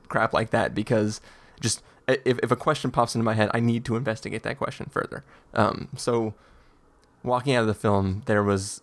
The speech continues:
a little bit of, not walking out because I rented it, I was sitting on the couch, but anyway, you know what I mean. This, when it was done, I was like,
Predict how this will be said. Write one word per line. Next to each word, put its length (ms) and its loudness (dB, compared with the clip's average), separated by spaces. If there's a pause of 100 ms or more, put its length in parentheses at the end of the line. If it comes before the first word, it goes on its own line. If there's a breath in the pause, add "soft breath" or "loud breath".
a 60 -2
little 260 4
bit 220 0
of, 600 -4
not 140 0
walking 380 2
out 180 2
because 220 -6
I 60 2
rented 340 0
it, 100 2
I 60 0
was 80 -4
sitting 240 2
on 80 0
the 60 -6
couch, 380 -2 (240 loud breath)
but 120 2
anyway, 240 4
you 60 4
know 80 4
what 100 2
I 40 -4
mean. 220 -8 (100)
This, 300 -6
when 180 0
it 40 2
was 140 2
done, 500 0
I 120 2
was 240 0
like, 260 -2